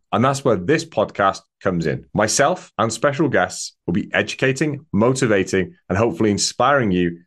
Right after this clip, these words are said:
to take control of your health and your mindset to ultimately become the best man that you can be, because you're capable of so much more. However, your health and your mindset will always be the roadblock in the way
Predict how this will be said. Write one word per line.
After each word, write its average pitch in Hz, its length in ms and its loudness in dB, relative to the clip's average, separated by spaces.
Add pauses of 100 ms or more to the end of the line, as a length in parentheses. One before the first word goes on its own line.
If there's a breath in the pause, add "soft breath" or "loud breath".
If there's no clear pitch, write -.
to 101 60 -6
take 127 260 0
control 120 360 0
of 92 80 -2
your 123 180 2
health 107 300 -2
and 90 100 -2
your 127 200 2
mindset 95 520 0 (140)
to - 80 -4
ultimately 139 420 0
become 101 280 -4
the 90 80 -2
best 127 360 -2
man 101 320 0 (200)
that 98 80 -2
you 117 120 2
can 98 200 -2
be, 71 240 -2 (100)
because 107 220 -2
you're 147 160 2
capable 143 400 0
of 110 80 -2
so 120 240 -2
much 113 260 -4
more. 73 240 -2 (100)
However, 113 460 0 (140)
your 120 160 2
health 131 440 -2
and 123 120 0
your 120 120 2
mindset 117 460 0
will 101 180 -2
always 123 300 2
be 117 120 -2
the 98 100 -2
roadblock 107 500 0
in 101 80 -4
the 90 80 -4
way 113 360 0